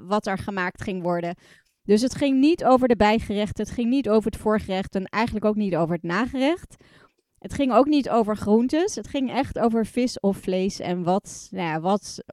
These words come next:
en dan ook bijzondere, nou, bijzondere stukken vlees als hertenbiefstuk bijvoorbeeld. Iets wat je niet dagelijks eet, tenminste. Ik denk als jij deze podcast luistert dat je dat niet dagelijks eet. Misschien eet je het wel nooit. Ehm, maar goed, daar ging het dus over.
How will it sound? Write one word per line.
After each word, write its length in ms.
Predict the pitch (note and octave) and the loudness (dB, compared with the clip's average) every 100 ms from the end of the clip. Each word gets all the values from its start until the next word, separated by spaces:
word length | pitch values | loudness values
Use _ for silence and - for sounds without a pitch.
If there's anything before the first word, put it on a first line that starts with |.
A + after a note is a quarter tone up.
| - F#2 | -20 -16
en 180 | - G#3+ | -8 -2
dan 180 | G3+ F#3 | -2 0
ook 160 | G3 | -2
bijzondere, 640 | G3+ G3+ G#3+ G3+ F#3 F3+ F3 - | -2 2 2 2 0 -2 -4 -12
nou, 220 | D3 - | -12 -8
bijzondere 420 | E3+ F3+ F#3+ F3+ | -6 -4 -2 -4
stukken 280 | - F#3 F3+ | -2 -4 -4
vlees 340 | - E3 E3+ | -4 -4 -6
als 240 | - D#3+ - _ _ _ | -8 -10 -12 _ _ _
hertenbiefstuk 760 | G3 G3 - E3+ E3+ - F3 - | -6 -4 -4 -4 -6 -4 -6 -4
bijvoorbeeld. 560 | D#3+ D#3+ D#3 D#3 - _ _ _ _ _ _ - | -10 -8 -10 -10 -12 _ _ _ _ _ _ -6
Iets 120 | G3+ | -2
wat 140 | G#3+ | 0
je 60 | A3+ | 0
niet 180 | A3 A3 | 0 0
dagelijks 440 | G3+ G#3+ G#3 - - | 0 0 -4 -8 -4
eet, 320 | G#3 G3 - | -2 -2 -4
tenminste. 560 | G3 G#3+ - B3+ E4 - - _ _ _ | 0 0 2 2 2 -2 -20 _ _ _
Ik 140 | A3 F#3 | -4 2
denk 240 | D4 G#4 | 2 2
als 100 | F#4+ | 0
jij 180 | A3 G3 | 0 0
deze 260 | G#3 G#3 | 0 -2
podcast 460 | - B3 - B3+ A3+ | -2 -2 0 0 2
luistert 440 | G#3+ A3+ - A3 | 4 4 2 0
dat 160 | G#3+ - | 0 -2
je 60 | G3 | 0
dat 140 | G3 | -2
niet 260 | G#3+ C4+ E4 | 0 0 2
dagelijks 440 | A3+ A3 - - | 2 0 -2 -10
eet. 320 | - A3 D4+ G#3 | -2 -2 -2 -6
Misschien 320 | G3+ - G3 | -6 -6 -2
eet 200 | G3+ - | -2 -2
je 60 | |
het 60 | G3+ | 0
wel 160 | F3+ F3+ | 2 4
nooit. 400 | A3 D#4+ - - - - - _ | 6 4 2 -8 -20 -20 -20 _
Ehm, 420 | - B3 B3+ B3 A#3+ | -2 2 4 2 -2
maar 200 | - A#3 | -2 0
goed, 200 | - F#3 | 2 2
daar 160 | B3 D4 | 2 2
ging 180 | E4 | 0
het 80 | D4+ | 0
dus 160 | A3+ G3+ | 2 4
over. 480 | F#3 F#3+ G#3 D4+ | 4 6 4 0